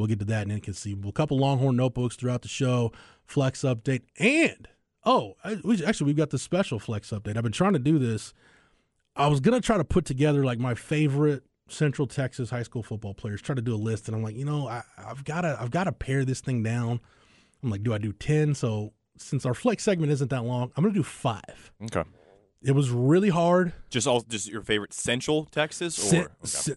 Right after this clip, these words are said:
Speaker 1: since I've been doing this in the Flex, the Flex area, the Flex coverage area,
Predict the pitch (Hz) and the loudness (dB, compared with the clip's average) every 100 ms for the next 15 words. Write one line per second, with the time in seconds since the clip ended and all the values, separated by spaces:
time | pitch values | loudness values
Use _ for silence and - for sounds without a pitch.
0 | - 117 - 180 190 196 175 196 185 151 | -6 -4 2 2 4 2 4 6 6 4
1 | 113 107 - 127 117 - 143 165 - - | 2 -2 0 2 2 2 0 0 -2 -8
2 | - - - 113 - 151 - - 131 110 | -6 -8 -6 -4 0 0 -2 -2 0 0
3 | 95 98 - 104 131 139 - 151 113 98 | -2 -8 -10 -4 -2 -2 0 0 0 -2
4 | 98 78 95 | -8 -14 -16